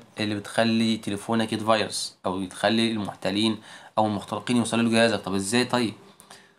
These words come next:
هقول لك أنا. المتصفح بتاعك دوت، تمام؟ أنا فاتح المتصفح أهو. جميل قوي. المتصفح بتاعك دوت لو أنت للأسف مالكش استخدام،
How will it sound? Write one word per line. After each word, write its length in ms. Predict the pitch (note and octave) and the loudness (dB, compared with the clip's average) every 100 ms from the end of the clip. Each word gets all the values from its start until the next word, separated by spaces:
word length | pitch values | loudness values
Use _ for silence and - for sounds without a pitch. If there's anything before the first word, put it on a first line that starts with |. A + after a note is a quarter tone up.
| - | 0
هقول 180 | A2 A2 | 4 4
لك 140 | G2+ | 2
أنا. 100 | G2 - - - - - D#3 E3 B2 - - | -4 -6 -20 -20 -16 0 4 6 4 0 -2
المتصفح 640 | A2 G2+ A2 A2+ - D#3 C#3+ | 2 2 0 -6 -6 -2 0
بتاعك 320 | A2 A#2+ A2+ | 2 2 2
دوت، 360 | A2 A2+ C#3+ - _ _ _ _ _ _ _ | 2 2 0 -6 _ _ _ _ _ _ _
تمام؟ 280 | - F#2+ C#3+ - _ - - | -2 0 0 -2 _ -14 -10
أنا 80 | F2+ | -6
فاتح 220 | G2+ G2+ | -6 -6
المتصفح 540 | F2+ - A2 - - | -10 -8 -8 -8 0
أهو. 240 | F#2+ A#2 E3+ - - - _ - _ - _ _ | 4 4 2 -10 -20 -20 _ -20 _ -20 _ _
جميل 240 | - G#2 G#2 | 0 0 2
قوي. 240 | G#2+ D#3 E3+ - _ _ _ _ _ _ _ - - - - - | 2 0 -4 -20 _ _ _ _ _ _ _ -20 -20 -20 -16 4
المتصفح 440 | C3+ C#3 D3 E3 D3 | 4 6 2 2 2
بتاعك 280 | A#2 C3 | 6 4
دوت 340 | A#2+ B2+ D3 F3 - | 6 4 4 2 -4
لو 220 | A#2 A2+ | 2 4
أنت 280 | B2+ A#2+ B2 C#3+ - - - _ _ _ _ _ _ _ _ _ _ _ _ _ - | 4 4 0 0 -6 -18 -20 _ _ _ _ _ _ _ _ _ _ _ _ _ -2
للأسف 440 | A2+ A#2 A#2+ G2 G2+ | 2 4 2 0 -4
مالكش 300 | G2+ A#2+ F#2+ | -2 -2 -2
استخدام، 540 | - F2+ F#2+ A2 G2+ | -6 -4 4 4 4